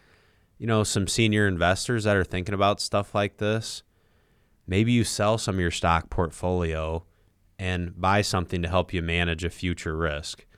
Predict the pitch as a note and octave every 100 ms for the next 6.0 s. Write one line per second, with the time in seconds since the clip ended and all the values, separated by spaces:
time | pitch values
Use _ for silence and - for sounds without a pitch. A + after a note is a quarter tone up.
0 | _ _ _ _ _ _ - F#2 F2+ F2+
1 | G#2 B2 C#3 E3 C3 - A2 G2 E2+ F#2
2 | F#2 E2+ E2+ D#2+ - E2 E2+ F2+ G#2 G2
3 | - G2 G#2+ E2 F#2 - A#2 G2+ E2+ D#2
4 | D2+ G2 G#2+ F#2+ F2+ F#2 E2 G#2 G#2 G#2+
5 | F#2+ F#2 F2+ D#2+ E2 G2 F2+ F2 F#2